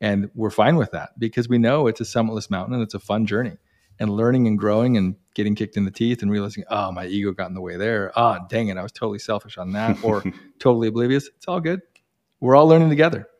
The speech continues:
Speaker 1: We're all helping us to be ready to lead everyone. And in fact, this, this topic of delegation, I believe, is so important that we're gonna break it up into segments of three. So this is the first one. Then we're gonna have two micro sessions after this where, where Richard will share a really awesome framework as well.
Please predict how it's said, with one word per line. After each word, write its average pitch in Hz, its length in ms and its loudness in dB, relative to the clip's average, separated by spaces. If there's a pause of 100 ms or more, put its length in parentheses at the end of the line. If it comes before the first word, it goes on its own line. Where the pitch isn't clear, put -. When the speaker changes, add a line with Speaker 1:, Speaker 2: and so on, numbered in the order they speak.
Speaker 1:
We're 110 160 -2
all 123 80 2
helping 123 480 0 (200)
us 127 180 -2
to - 80 -10
be 120 100 0
ready 113 220 0
to 110 40 -6
lead 110 240 -2
everyone. 104 460 -2 (300)
And 120 120 0
in 113 80 2
fact, 123 380 0
this, 160 320 4
this 156 220 0
topic 135 400 -6
of 107 100 -8
delegation, 101 640 -2
I 117 140 0
believe, 113 260 -4
is 101 100 -8
so 123 220 -2
important 101 560 -4 (480)
that 127 80 0
we're 139 120 6
gonna 147 120 6
break 131 300 4
it 139 100 4
up 135 140 2
into 110 320 0 (120)
segments 123 520 0
of 101 100 -4
three. 107 340 -2
So 113 140 -8
this 135 180 2
is 170 80 -2
the 156 100 2
first - 340 2
one. 110 220 -2 (500)
Then 135 160 4
we're 143 80 2
gonna 143 160 6
have 123 280 0
two 147 200 2
micro 131 340 4
sessions 110 540 0
after 120 340 -2
this 110 340 0
where, 110 160 0 (120)
where 113 180 0
Richard 143 300 4
will 117 100 4
share 110 260 0
a 104 60 2
really 123 400 4
awesome 110 340 0
framework 104 460 0
as 107 140 -8
well. 98 280 -4